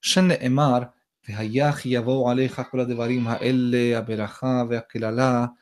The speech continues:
and so on and so forth. Moshe Rabbeinu says, and when all of these things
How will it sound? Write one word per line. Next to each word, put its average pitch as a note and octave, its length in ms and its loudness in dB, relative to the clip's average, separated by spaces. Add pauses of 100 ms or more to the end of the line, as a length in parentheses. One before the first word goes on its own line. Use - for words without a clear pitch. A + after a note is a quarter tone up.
(300)
and A2 100 -8
so - 140 -8
on A#2+ 160 0
and G#2+ 100 -8
so C#3 200 -6
forth. B2 320 -2 (1120)
Moshe A2 180 -4
Rabbeinu A#2+ 300 4
says, C3+ 380 -2 (440)
and A#2 280 -4
when A#2 180 -4
all C3 180 2
of C3+ 140 -2
these C#3+ 220 -4
things C3+ 580 -4